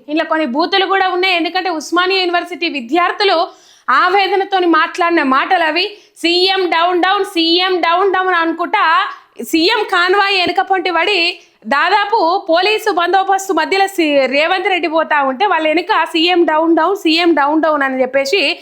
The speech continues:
ఉస్మానియా యూనివర్సిటీ విద్యార్థులు తరిమి కొట్టారు. దాబా-, దాదాపు నాలుగైదు రోజుల ప్రణాళిక.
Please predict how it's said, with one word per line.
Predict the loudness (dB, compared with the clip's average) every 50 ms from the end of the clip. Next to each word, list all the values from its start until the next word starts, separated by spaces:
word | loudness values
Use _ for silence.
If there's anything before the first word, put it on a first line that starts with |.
| -14 -20 -20 -20 -20 _ -2
ఉస్మానియా | -2 0 2 2 2 2 2 2 2 2 2
యూనివర్సిటీ | 0 2 2 0 0 0 -2 -4 -4 -4 -4
విద్యార్థులు | -4 -4 -6 -6 -4 -4 -2 -2 -2 -2 -4 -4 -4 -2
తరిమి | -2 -2 -2 -2 -2 -2
కొట్టారు. | -4 -2 0 -2 0 0
దాబా-, | 0 0 2 2 0 0 0
దాదాపు | 0 0 0 0 2 0 0 0 0
నాలుగైదు | 0 2 2 0 2 2 0 0 2 0
రోజుల | 0 0 0 -2 -2 -2
ప్రణాళిక. | -2 -2 -2 0 0 0 0 0 0 0 0 0 0 -2